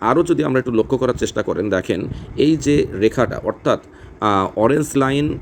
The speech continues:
আর হচ্ছে ব্লু লাইন, এই যে ব্লু লাইন নিচে রয়েছে, অরেঞ্জ লাইনকে ক্রস করে যদি ব্লু লাইন উপরে উঠে যায়, তাহলে বাজারটা পজিটিভ হবে।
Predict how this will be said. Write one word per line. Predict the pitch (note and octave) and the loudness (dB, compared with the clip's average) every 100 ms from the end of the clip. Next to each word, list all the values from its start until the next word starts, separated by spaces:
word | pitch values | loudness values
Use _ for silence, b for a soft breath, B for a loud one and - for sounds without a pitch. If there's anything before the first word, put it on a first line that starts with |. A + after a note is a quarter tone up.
| - | -4
আর | G#2 G2+ | -2 -2
হচ্ছে | G2+ A2 D3+ | -2 -2 0
ব্লু | B2 B2+ | 2 2
লাইন, | B2 F2 B1+ | 2 0 -2
এই | - A#2 | -2 0
যে | C3 | 0
ব্লু | A2 C3+ | 0 0
লাইন | C#3 | 0
নিচে | C3+ A#2 B2 | -2 0 0
রয়েছে, | G#2 G2+ - F3 B B | 2 2 0 -4 B B
অরেঞ্জ | G#2 B2+ D3 C#3 | 0 2 0 -2
লাইনকে | C3+ C#3 D3 | -4 -2 -2
ক্রস | - A#2 A#2 | 0 0 2
করে | C3+ | 0
যদি | B2 | 2
ব্লু | B2 A#2 | 2 2
লাইন | B2 | 2
উপরে | A#2 A2+ | 2 2
উঠে | G#2 A#2 | 0 0
যায়, | B2+ | -2
তাহলে | B2 G#2 | -2 -2
বাজারটা | G2 F2 F#2 - D#3 | 0 -2 -4 -4 -4
পজিটিভ | A2+ F#2+ F2 E2+ | -2 -4 -4 -8
হবে। | - | -10